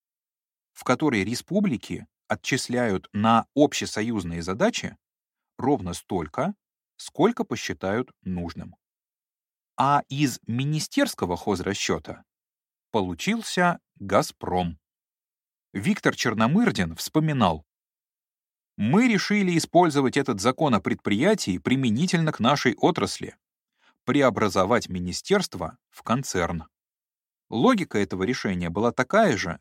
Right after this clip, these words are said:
как и у вазовцев несколькими годами ранее. Министерства зарабатывает, а доходы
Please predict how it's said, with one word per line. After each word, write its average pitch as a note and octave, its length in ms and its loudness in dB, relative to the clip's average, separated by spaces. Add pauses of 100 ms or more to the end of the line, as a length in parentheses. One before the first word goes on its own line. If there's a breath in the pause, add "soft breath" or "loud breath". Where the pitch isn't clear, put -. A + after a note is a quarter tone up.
как - 340 0
и D#3 200 -4
у D3 160 2
вазовцев G2 840 -2 (260)
несколькими A2 680 -4
годами G2 440 0
ранее. E2+ 440 -4 (840)
Министерства E3 720 0
зарабатывает, G2 880 0 (560)
а A#2 140 2
доходы A#2+ 680 0